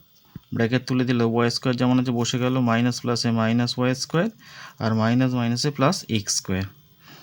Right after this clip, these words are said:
দেখ, এখানে প্লাস ওয়াই স্কয়ার আছে, এখানে মাইনাস ওয়াই স্কয়ার, তাহলে এটা কেটে গেল। তাহলে আমাদের কী পড়ে আছে, এক্স স্কয়ার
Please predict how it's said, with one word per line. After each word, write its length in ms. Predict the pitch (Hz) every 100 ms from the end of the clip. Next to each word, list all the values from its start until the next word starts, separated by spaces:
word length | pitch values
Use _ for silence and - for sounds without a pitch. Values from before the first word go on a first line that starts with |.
| - -
দেখ, 140 | 117
এখানে 280 | 117 127 131
প্লাস 340 | 131 120 120
ওয়াই 240 | 120 117 120
স্কয়ার 280 | - 139
আছে, 140 | 139 139
এখানে 140 | 143
মাইনাস 400 | 123 113 117 117
ওয়াই 120 | 123
স্কয়ার, 220 | 113 127 117
তাহলে 180 | 120
এটা 120 | 120 117
কেটে 260 | 131 131
গেল। 220 | 135 131 139 - - - -
তাহলে 160 | 113
আমাদের 280 | 117 120 123
কী 120 | - 131
পড়ে 300 | 139 135 139
আছে, 220 | 139 202 233 - - - _ - -
এক্স 360 | - 120 127 -
স্কয়ার 360 | - 139 139